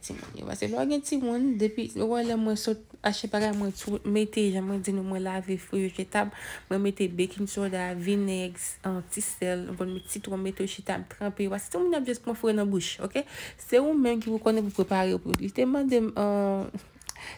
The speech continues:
ti pate sa, yo, li remen lè m fè wa ti cheese, mwen te fè pou li. Mwen, mwen te fè ti labouyi banan pou mwen. Li te fè Fred Jacksonville, ti moun, so,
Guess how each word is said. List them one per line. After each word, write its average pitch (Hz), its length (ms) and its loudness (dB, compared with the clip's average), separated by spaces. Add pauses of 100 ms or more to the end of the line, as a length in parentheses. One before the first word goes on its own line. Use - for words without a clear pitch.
(100)
ti 208 160 -4
pate 208 400 4
sa, 208 320 0
yo, 196 160 4
li 196 160 4
remen 190 320 2
lè 185 80 2
m 185 80 -8
fè 185 160 0
wa 180 80 0
ti 180 160 -8
cheese, 233 400 -2
mwen 190 160 0
te 185 80 0
fè 220 240 0
pou 226 240 0
li. 214 240 0
Mwen, 226 320 0
mwen 254 160 -2
te 254 80 -10
fè 226 160 -4
ti 214 160 0
labouyi 196 480 4
banan 180 480 0
pou 202 160 -2
mwen. 214 240 0 (400)
Li 202 80 -2
te 247 160 0
fè 220 240 0
Fred - 480 0
Jacksonville, 214 560 2
ti 226 160 2
moun, 226 160 2
so, 180 380 -2